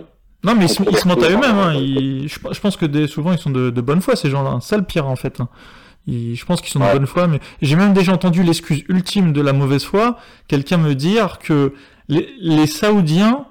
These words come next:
Speaker 1: exprès, euh... validaient des fausses traductions. Tu vois ce que je veux dire ? Enfin, il faut quand même être... être tordu pour
Speaker 2: Ouais,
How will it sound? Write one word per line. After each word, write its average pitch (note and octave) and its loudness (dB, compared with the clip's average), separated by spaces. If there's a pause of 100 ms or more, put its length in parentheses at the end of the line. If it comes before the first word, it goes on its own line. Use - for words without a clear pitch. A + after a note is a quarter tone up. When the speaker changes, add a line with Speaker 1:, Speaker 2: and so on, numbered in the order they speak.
(220)
Speaker 1:
exprès, A3 0
euh... C#3 -2 (180)
validaient E3 2
des D#3 2
fausses G3 -4
traductions. E3 -2 (160)
Tu - -12
vois D#3 -2
ce - -8
que D#3 -4
je D#3 0
veux F3 0
dire ? F#3+ 2
Enfin, - -4
il B2 -4
faut - -16
quand C#3 -4
même C3 -4 (200)
être... F#3+ -6
être - -10
tordu F#3 0
pour - -2
Speaker 2:
Ouais, A2+ 4